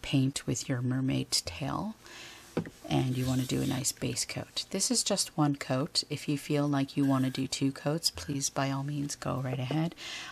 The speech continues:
I think I'm satisfied with just one coat.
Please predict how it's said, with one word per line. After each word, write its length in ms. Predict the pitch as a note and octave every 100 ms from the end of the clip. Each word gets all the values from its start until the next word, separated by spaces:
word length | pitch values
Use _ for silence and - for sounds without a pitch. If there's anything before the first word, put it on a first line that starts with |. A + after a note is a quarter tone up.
| -
I 180 | D3 D3+
think 300 | - C#3+ C#3
I'm 340 | C3 B2+ C3
satisfied 760 | - - B2+ B2 - C3+ B2+ C3
with 240 | B2 -
just 300 | - B2 -
one 240 | C3 B2 B2+
coat. 400 | - - -